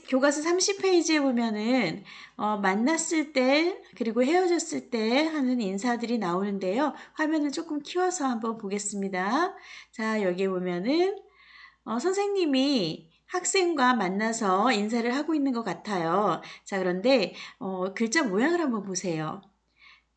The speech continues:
비슷하게 가다가 학생 구분에서 뒤에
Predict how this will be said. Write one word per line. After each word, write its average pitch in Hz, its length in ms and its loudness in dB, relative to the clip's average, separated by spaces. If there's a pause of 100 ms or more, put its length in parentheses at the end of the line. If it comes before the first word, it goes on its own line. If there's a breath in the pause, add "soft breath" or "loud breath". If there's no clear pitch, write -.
비슷하게 339 720 0
가다가 247 880 0 (360)
학생 381 420 -2
구분에서 240 760 2
뒤에 240 600 0